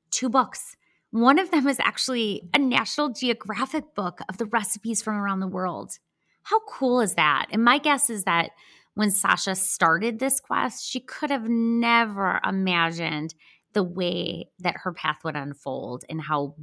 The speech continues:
big and bigger than herself it was gonna be. And as I've been thinking so much about quests since reading this book, I thought also of my neighbor down the street. Her name is Marissa.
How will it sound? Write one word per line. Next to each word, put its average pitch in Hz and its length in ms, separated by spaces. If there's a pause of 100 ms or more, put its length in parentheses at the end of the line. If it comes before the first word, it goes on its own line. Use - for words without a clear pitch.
(140)
big 151 380
and 151 260
bigger 170 320
than 139 200
herself 135 500
it - 80
was 131 120
gonna 139 180
be. 135 360 (1040)
And 277 100
as 302 120
I've 320 120
been 330 280
thinking 359 400
so 233 420
much 190 380
about 151 320
quests - 560 (140)
since - 360
reading 147 240
this 147 140
book, 160 200
I 175 80
thought 196 280
also 285 340
of 214 100
my 175 120
neighbor 165 560 (760)
down 185 200
the 196 80
street. 170 400
Her 214 140
name 165 260
is 240 120
Marissa. 247 680